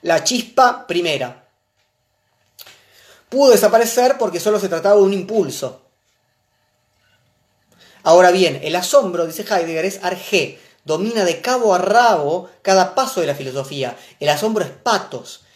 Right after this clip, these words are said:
Generalmente se traduce patos por pasión, apasionamiento, sentimientos en efervescencia. Pero patos guarda una estrecha relación con, eh,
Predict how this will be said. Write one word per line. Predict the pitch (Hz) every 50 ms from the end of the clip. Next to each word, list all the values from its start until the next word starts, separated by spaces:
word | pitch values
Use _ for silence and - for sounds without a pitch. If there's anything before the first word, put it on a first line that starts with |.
| _ _ _
Generalmente | - - 180 185 208 233 240 247 277 269 262
se | 202 196 175
traduce | 175 160 185 190 185 185 143
patos | 139 - 220 277 - - 269 226 185 - -
por | - 165 156 160
pasión, | 180 160 - - 226 220 180 143 127 120 117 - _ _ _ _ _ _ _ _ _ -
apasionamiento, | 156 151 160 147 147 165 151 151 165 202 202 175 143 135 127 139
sentimientos | 131 143 139 135 127 147 160 190 214 208 208 156
en | 160 143
efervescencia. | 131 - 143 131 131 131 123 - 170 147 131 123 120 - - 127 117 - _ _ _ _ _ _ _ _ _ _ _ _ _ _ _ _ _ _ _ _
Pero | - 180 196 196 196
patos | 294 294 285 285 190 156
guarda | 147 190 233 233 220
una | 214 185 170
estrecha | - - 233 247 - 220 190
relación | 170 160 156 156 - - 247 233 214 214 220 226 226 - _ _ _ -
con, | - 196 196 202 208 220 226 233 - _ _ _ _ _ _ _ _ _ _ _ _ _ _ _ _ _ _ - - _ _ _ _ _ - - _ _ _ _ _ _ _ _ -
eh, | 180 165 160 156 156 151 151 147 143 143 139 139 131 123 120